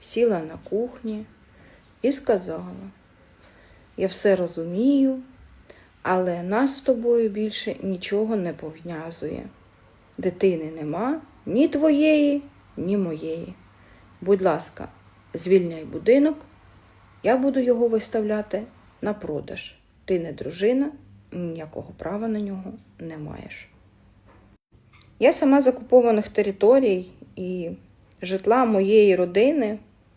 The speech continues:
вже немає. Мені йти нема куди. Я хотіла запитати: хіба дитина не була його спадкоємцем?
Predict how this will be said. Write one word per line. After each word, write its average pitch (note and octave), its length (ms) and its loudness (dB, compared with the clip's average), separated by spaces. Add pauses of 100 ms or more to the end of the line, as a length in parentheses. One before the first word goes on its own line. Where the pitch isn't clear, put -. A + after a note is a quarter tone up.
(140)
вже A3 140 2
немає. D#3 540 -2 (1200)
Мені A3+ 240 6
йти G#3+ 240 4
нема D#3 320 0
куди. - 300 -12 (1700)
Я G3+ 120 0
хотіла B3 420 4
запитати: A#3 720 2 (720)
хіба A3 360 2
дитина B3 440 8
не A#3 160 6
була B3 340 8
його B3 300 8
спадкоємцем? F3 1000 2